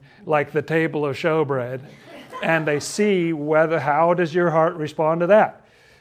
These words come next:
And some people are just falling asleep and what, you know, and they, and they look at, do you have an interest? See, an interest, a passion, is not like a mood.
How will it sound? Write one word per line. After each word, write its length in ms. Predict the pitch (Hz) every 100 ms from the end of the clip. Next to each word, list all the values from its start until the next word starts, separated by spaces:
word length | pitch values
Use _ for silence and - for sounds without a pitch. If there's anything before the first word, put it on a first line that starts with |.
| _
And 180 | 156 147
some 160 | 165 156
people 240 | 151 143
are 60 | 139
just 220 | 143 -
falling 500 | - 160 151 151 143
asleep 580 | 135 - 151 147 143 143
and 240 | 131 131
what, 300 | 139 139 131
you 80 | 143
know, 180 | 131 117 - - -
and 160 | 143
they, 180 | 143 139
and 160 | 147 143
they 100 | 135
look 320 | 160 190 -
at, 180 | 143 - _ _ _
do 100 | -
you 240 | 165 175 175
have 360 | 139 147 151
an 140 | 143 -
interest? 420 | 151 156 131 -
See, 200 | - 170
an 120 | 135 -
interest, 540 | 196 247 165 123 -
a 80 | 151
passion, 640 | - - 254 233 - 143 - _ _ _ _ 160
is 80 |
not 140 | 175 202
like 140 | 202
a 60 | 220
mood. 560 | 202 247 151 117 -